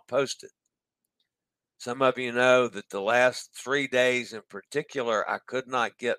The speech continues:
on, uh, the various, uh, websites to post the, the, uh, podcast. The podcast itself was posted. If you j-, searched for it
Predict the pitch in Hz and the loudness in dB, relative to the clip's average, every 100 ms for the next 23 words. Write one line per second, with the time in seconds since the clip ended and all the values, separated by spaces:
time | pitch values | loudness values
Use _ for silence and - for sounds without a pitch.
0 | _ 110 120 127 127 120 _ _ _ _ | _ -4 0 0 -2 -10 _ _ _ _
1 | _ _ _ _ - 87 90 87 98 110 | _ _ _ _ -10 -8 -8 -10 -6 2
2 | 120 120 110 101 - - 87 85 80 - | 6 8 6 2 -6 -12 -8 -8 -8 -14
3 | - - 120 123 - 131 120 104 - - | -14 0 0 0 2 4 4 2 -10 -16
4 | - _ _ _ _ _ _ - 123 117 | -18 _ _ _ _ _ _ -4 -2 -2
5 | - - 135 139 - - - _ _ - | -6 2 4 2 -2 -12 -18 _ _ -8
6 | 95 90 _ _ _ _ _ _ _ - | -6 -6 _ _ _ _ _ _ _ -8
7 | 101 98 - - - - 120 120 151 151 | -6 -8 -10 -8 -6 0 0 2 2 0
8 | - _ _ _ _ _ _ _ - 127 | -2 _ _ _ _ _ _ _ -4 4
9 | 151 160 170 151 - 101 - - 175 131 | 4 4 2 0 -2 -10 -8 0 4 4
10 | - - 110 135 127 - _ - 196 175 | 2 -6 0 2 2 -2 _ 4 4 4
11 | - - _ _ _ _ _ _ _ _ | -4 -20 _ _ _ _ _ _ _ _
12 | _ _ _ _ _ 117 123 120 131 - | _ _ _ _ _ -8 -8 -6 -8 -8
13 | - - - 165 - - - - 139 139 | -14 -8 2 2 2 -4 -8 -2 4 6
14 | 123 | 6